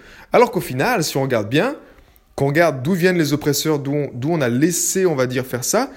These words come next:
c'est juste nous-mêmes qui avons décidé ça, mais vu qu'on l'a décidé de manière collective, maintenant c'est qu'une décision collective également, ben de changer ça.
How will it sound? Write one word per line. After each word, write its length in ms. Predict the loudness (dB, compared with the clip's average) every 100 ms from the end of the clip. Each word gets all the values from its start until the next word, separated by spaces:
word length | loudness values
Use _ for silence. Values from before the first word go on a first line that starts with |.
| -18 -20 -10
c'est 240 | -2 -2
juste 280 | -2 -4 -2
nous-mêmes 360 | 0 2 0
qui 80 | 0
avons 160 | 0 0
décidé 360 | -4 -4 -4
ça, 260 | -2 -2 -2
mais 320 | -2 -4 -6 -10
vu 180 | -6 -4
qu'on 140 | 0 2
l'a 100 | 2
décidé 460 | 0 0 2 6
de 80 | 6
manière 500 | 4 -2 -2 -4 -4
collective, 840 | 0 2 2 0 -4 -4 -4 -6 -12 -18 -20 -20 -20 -6
maintenant 220 | -2 -2
c'est 260 | -2 -4 -4
qu'une 300 | -2 -2 -2
décision 480 | 0 0 0 -2 0
collective 600 | 4 4 4 -2 -4 -2
également, 540 | 0 0 0 -4 -6 -12 -20 -20 -10
ben 280 | -2 0 0
de 140 | 0 0
changer 580 | 2 0 0 0 0
ça. 440 | 0 0 -2 -4